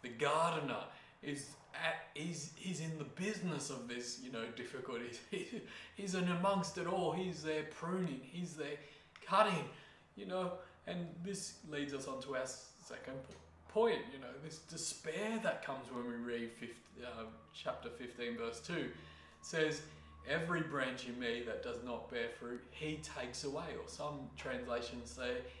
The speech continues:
"He cuts away. And every branch that bears fruit, he prunes, that it may bear more fruit." You, we think, we can <laughs> sometimes think, you know,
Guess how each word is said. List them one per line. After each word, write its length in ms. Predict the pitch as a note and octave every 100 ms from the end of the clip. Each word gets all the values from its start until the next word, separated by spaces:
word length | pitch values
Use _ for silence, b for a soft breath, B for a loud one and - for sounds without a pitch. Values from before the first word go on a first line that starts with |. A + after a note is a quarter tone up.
| B
"He 180 | - E3+
cuts 480 | - - - - -
away. 320 | E3 C#3 A2 G#2 - B B B B
And 120 | D3 D#3+
every 280 | E3 E3
branch 420 | C#3+ C#3+ C#3+ C#3+ C#3+
that 320 | A#2+ - -
bears 320 | D3 E3+ E3+
fruit, 320 | - C#3+ C#3+ -
he 180 | G3
prunes, 640 | F#3+ - A3+ A#3 A3+ C3 -
that 180 | D#3 D#3
it 160 | D#3
may 120 | D#3+ D3+ -
bear 300 | C3 B2+ C#3+
more 160 | D3+ -
fruit." 260 | G#2 G#2+ -
You, 100 | G3 F#3+
we 100 | G#3+
think, 460 | A3 G3+ F3 F3 - B B B B -
we 120 | G#3+
can 120 | -
<laughs> 0 |
sometimes 680 | - - - F3+ - D#3 C#3+ -
think, 260 | A#2+ B2 F3+
you 100 | -
know, 160 | - F2+